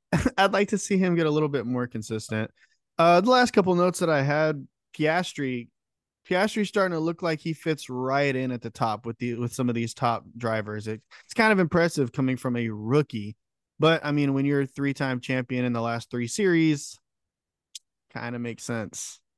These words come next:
Lando, I don't think that they expected, or Lando, more McLaren in general, they didn't expect the speed that they had. They talked about this in the, in the, uh, conference afterwards, but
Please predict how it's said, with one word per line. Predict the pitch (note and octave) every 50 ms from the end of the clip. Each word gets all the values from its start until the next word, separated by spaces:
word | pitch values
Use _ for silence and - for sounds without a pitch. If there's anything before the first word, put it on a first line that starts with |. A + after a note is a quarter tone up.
| _ -
Lando, | D#3+ D#3 E3 F#3+ G#3+ A3+ A3+ A#3 A3 G#3+ G#3 F#3+ E3+ D#3+ - - _ _ -
I | D3+ F3+
don't | G#3+ A3
think | - A3 G3+ -
that | G3 -
they | - F#3 E3+
expected, | D#3+ D3 - - - D#3 D3+ - - D#3+ C#3+
or | D3 D#3 D#3
Lando, | D#3 F3+ G3+ G3+ F#3+
more | E3 D#3+ E3+ F3 E3+
McLaren | D#3+ D#3+ D3+ C3+ - - D3+ D#3 D3+
in | C#3 B2
general, | A#2+ C3 C3+ C#3+ C#3+
they | C3 C3+ C#3+
didn't | E3 E3+ D3+ C3+
expect | B2 - - - - C3+ C#3 -
the | - A#2+
speed | - - - C3 B2+ A#2+
that | A#2+ -
they | - A#2+ A2
had. | A2+ A2 A2 A2+ A2+
They | A#2 A#2
talked | A2 - C3 B2+ - A#2+
about | A#2 A#2+ A2+ -
this | B2 A#2 A#2 -
in | A#2+ A#2
the, | A2+ G#2+ G#2+ - A#2
in | A2+ A2
the, | A2 G#2+ G#2
uh, | G2 G2 G2 F#2+ G#2+ - _ - - - _ _ -
conference | - B2+ A#2+ A#2+ - B2+ A#2 - -
afterwards, | - A2+ A2 A2+ - - B2 A#2 A#2 A#2 A#2+ A#2 A2+
but | A#2 B2 A2+ A2+ G#2+